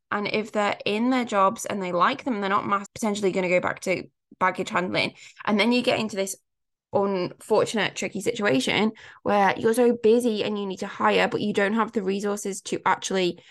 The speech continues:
you've not got the resources to put adverts out, to interview, to hire. I'm sure there's some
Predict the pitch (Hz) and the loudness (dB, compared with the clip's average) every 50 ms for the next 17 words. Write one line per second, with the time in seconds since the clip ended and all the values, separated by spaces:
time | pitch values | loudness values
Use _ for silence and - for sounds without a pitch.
0 | - _ _ _ _ _ _ _ _ _ - 269 - 226 220 226 240 233 247 233 | -20 _ _ _ _ _ _ _ _ _ -12 -4 0 2 4 4 4 4 4 4
1 | - 226 226 220 220 226 202 208 220 185 - - 180 - 175 - - - 233 233 | 4 4 4 4 2 2 0 -2 -2 -6 -8 -8 -6 -6 -4 -2 2 2 2 4
2 | 226 226 - - - 233 220 214 214 220 - - - 208 214 220 214 - 214 220 | 4 2 2 2 2 2 2 2 2 -2 -4 -4 -2 -2 -2 0 -2 -2 -2 0
3 | 220 220 220 - 202 - - 214 208 208 208 202 196 196 202 208 - - - - | 0 0 0 -2 -6 -6 -2 0 0 2 2 2 2 2 2 0 -2 -8 -20 -20
4 | - - - - - 202 202 190 196 208 196 190 208 208 202 - 202 190 185 170 | -20 -20 -18 -8 -4 -2 -2 0 0 0 2 2 2 0 0 0 0 0 -2 -2